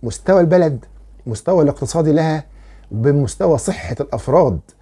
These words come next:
و-، ومش الرعاية الصحية، ده الأكل اللي ال-، ال-، اللي الدول دي بتأكله لأفرادها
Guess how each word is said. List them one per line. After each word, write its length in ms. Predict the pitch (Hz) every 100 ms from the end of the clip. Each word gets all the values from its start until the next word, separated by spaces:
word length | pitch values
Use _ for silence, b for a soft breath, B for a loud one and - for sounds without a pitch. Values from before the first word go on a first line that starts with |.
| b b b
و-، 340 | 101 110 120 113
ومش 300 | 104 110 139
الرعاية 360 | 120 117 170
الصحية، 640 | 147 - 113 - 175 156 90
ده 200 | 85 104
الأكل 460 | 98 185 214 123
اللي 200 | 123 101
ال-، 200 | 104 98 101
ال-، 180 | 95
اللي 200 | 107 104
الدول 420 | 104 117 196 143 110
دي 80 |
بتأكله 640 | 160 147 - - 202 185 110
لأفرادها 600 | 151 117 - 185 151